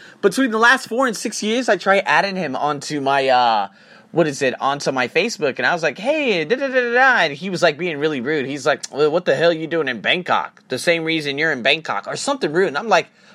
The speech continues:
"Yeah, I'm in Bangkok pursuing my goddamn dreams. What are you doing? Goodbye." And I blocked him. Don't get the, <laughs> uh, yeah, no parasites. But at that time, David helped me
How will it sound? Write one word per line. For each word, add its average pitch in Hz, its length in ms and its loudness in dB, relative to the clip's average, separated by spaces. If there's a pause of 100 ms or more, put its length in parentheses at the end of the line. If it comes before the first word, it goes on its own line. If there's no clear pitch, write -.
"Yeah, 175 240 4
I'm 190 140 0
in 185 140 -4
Bangkok 170 400 2
pursuing 160 360 -2
my 147 140 -2
goddamn 139 460 0
dreams. 135 400 -6
What 147 100 0
are 143 40 -6
you 143 140 -4
doing? 120 300 -4
Goodbye." 120 360 2
And 107 100 -2
I 110 60 -4
blocked 110 340 -2
him. 98 100 -12
Don't 147 140 -2
get 147 160 -6
the, 156 180 -2
<laughs> - 420 -4
uh, 240 400 4
yeah, 220 200 4
no 202 180 4
parasites. 190 580 2
But 196 140 4
at 185 140 4
that 240 180 2
time, 254 240 2
David 180 320 0
helped 269 300 2
me 147 240 -8